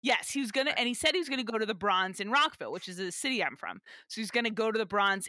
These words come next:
Speaker 1: in our suburban town.
Speaker 2: Yes.
Speaker 1: Lies.
Speaker 2: <gasps>
Speaker 1: Um, because there was a big fire, and, oh, no, th-, I'm sorry,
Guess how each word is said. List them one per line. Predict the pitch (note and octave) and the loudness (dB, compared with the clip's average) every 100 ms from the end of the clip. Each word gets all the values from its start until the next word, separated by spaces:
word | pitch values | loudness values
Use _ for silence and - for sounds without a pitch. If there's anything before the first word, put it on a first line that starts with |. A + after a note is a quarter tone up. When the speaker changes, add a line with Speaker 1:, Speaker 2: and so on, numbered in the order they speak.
| - | -2
Speaker 1:
in | A#3+ F#3+ | 0 2
our | G3+ G3+ | 4 4
suburban | G3 G#3 G3 F3+ F3 | 2 -2 -4 -6 -10
town. | E3+ E2+ - _ _ _ A2+ | -8 -10 -10 _ _ _ -8
Speaker 2:
Yes. | E2+ - - _ _ _ _ _ - | -8 -8 -20 _ _ _ _ _ -10
Speaker 1:
Lies. | F#3 D#3+ A#2+ - - - - _ _ _ | -4 0 0 -2 -6 -12 -14 _ _ _
Speaker 2:
<gasps> | G#3 G3 - - - _ A3 | -16 -16 -20 -20 -20 _ 2
Speaker 1:
Um, | G#3+ G3 F3 D3+ D#3 - _ _ _ _ - | 4 4 2 0 -4 -18 _ _ _ _ -8
because | G#3+ - D#4+ A#4 G#3+ G3 F#3 | -6 2 6 6 6 4 0
there | G#3 A3 | 2 2
was | A3+ | 2
a | B3 | 0
big | G#3 C4+ - | 0 -2 -4
fire, | - A#3+ G#3+ A#4 G3+ B2+ B2+ - | 0 2 6 4 4 0 -2 0
and, | A3 | 2
oh, | A3+ - | 4 4
no, | D4+ A3+ | 4 4
th-, | G#3 | 2
I'm | |
sorry, | G#3 E3+ | 2 2